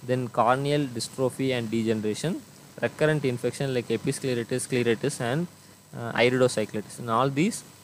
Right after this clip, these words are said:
uh, conditions, contact lenses are contraindicated. What are the advantages of these contact lenses? Contact lenses provide normal field of vision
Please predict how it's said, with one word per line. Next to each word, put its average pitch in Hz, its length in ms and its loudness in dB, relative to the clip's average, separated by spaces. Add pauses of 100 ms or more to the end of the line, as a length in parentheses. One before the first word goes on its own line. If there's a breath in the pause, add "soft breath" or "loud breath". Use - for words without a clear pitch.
(280)
uh, 117 360 0
conditions, 120 580 -4 (220)
contact 131 300 0
lenses 120 280 -6
are 208 80 2
contraindicated. 107 840 0 (500)
What 131 220 6
are 175 100 6
the 185 100 6
advantages 165 760 2
of 143 200 2
these 135 180 0
contact 120 440 -2
lenses? 107 360 -12 (400)
Contact 156 360 2
lenses 180 300 -2 (160)
provide 123 360 2 (180)
normal 143 460 2
field 135 320 -2
of 120 140 2
vision 156 380 -6